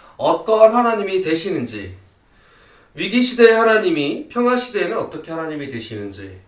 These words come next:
이스라엘의 하나님이 가나안 백성들과 같이 살고 있는 시대에는 어떤 하나님이 되시는지,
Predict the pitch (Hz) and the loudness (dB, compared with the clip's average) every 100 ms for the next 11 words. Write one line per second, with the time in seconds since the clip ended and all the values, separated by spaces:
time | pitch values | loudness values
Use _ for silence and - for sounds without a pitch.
0 | _ _ _ _ _ - - 170 226 220 | _ _ _ _ _ -20 -10 -6 2 6
1 | 214 208 208 196 165 170 151 160 175 175 | 8 8 4 2 0 -2 -2 2 2 2
2 | 156 180 170 165 143 139 139 143 151 180 | 0 0 -4 -4 0 0 0 -4 -8 -4
3 | 220 214 208 185 170 170 - 170 147 127 | -2 0 0 -2 -6 -8 -6 -4 -4 -6
4 | - - _ _ _ _ 165 202 110 110 | -10 -20 _ _ _ _ -8 -6 -6 -6
5 | - 139 143 156 147 131 123 110 117 107 | -4 -4 -2 -4 -6 -6 -10 -10 -10 -12
6 | 101 101 101 | -14 -16 -18